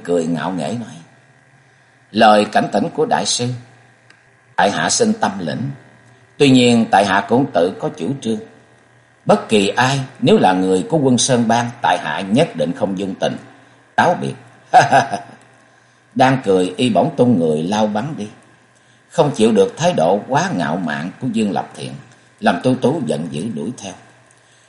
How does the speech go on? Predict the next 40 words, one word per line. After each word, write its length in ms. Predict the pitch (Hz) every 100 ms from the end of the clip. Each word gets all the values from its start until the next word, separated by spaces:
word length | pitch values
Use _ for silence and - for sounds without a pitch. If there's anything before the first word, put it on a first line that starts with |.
| _ -
Tuy 120 | 147
nhiên 440 | 139 135 127 123
ngay 180 | 123 117
trước 320 | 107 175 -
mặt 180 | 87 73 90
Lâm 200 | 107 104
Tú 180 | 123 131
Tú 200 | 117 160 160
không 220 | 113 101
hiểu 220 | 67 135 -
Tịnh 180 | 80 98
Pháp 280 | 156 170
Đại 180 | 78 78
Sư 300 | - - 113
đã 140 | 101 110
thi 280 | - 113 107
triển 240 | - 110 -
khinh 200 | 110 107
công 260 | - 98 101
như 100 | 107
thế 160 | 110 139 -
nào, 280 | 73 62 - - _ _ _ -
mà 160 | 113
bây 140 | 113 143
giờ 380 | 104 101 98 98
Đại 120 | -
Sư 240 | 113 139 131
đã 100 | 92
ngăn 360 | 135 127 123 127
mất 220 | 170 120
lối 140 | 143
đi 200 | 127 117 110
của 80 | 120
nàng 220 | 78 64 62
rồi. 160 | 64 58 - _ _ _ _ _ _ _ _ _ _ _ _
Không 240 | - 113 107
muốn 240 | 117 151
nàng 260 | 82 78 71
hiểu 180 | 85
lầm 300 | 123 85 -